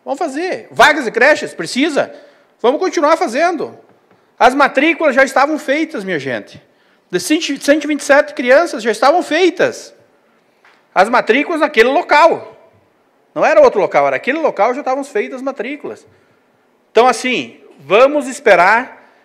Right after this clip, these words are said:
que nos próximos dias seja revista essa decisão. Com o apoio aqui de todos os vereadores, né, já temos uma indicação aqui com o apoio de todos os vereadores,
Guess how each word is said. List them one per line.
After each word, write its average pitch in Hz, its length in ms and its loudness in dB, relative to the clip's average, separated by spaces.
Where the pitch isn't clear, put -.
que 214 100 -4
nos 220 180 -4
próximos 233 640 2
dias 240 600 -6
seja 226 460 2
revista 196 540 -4
essa 185 200 -6
decisão. 139 520 -8
Com 175 140 -2
o 196 40 4
apoio 202 400 6
aqui - 180 -6
de 208 120 -4
todos 233 340 4
os 226 60 -10
vereadores, 196 680 0
né, 135 260 0
já 180 140 -6
temos 196 260 -2
uma 202 120 -6
indicação 170 480 -2
aqui 175 180 -10
com 202 120 -10
o - 20 -4
apoio 165 320 -8
de 139 40 -18
todos 202 220 -4
os 190 40 -12
vereadores, 160 540 -4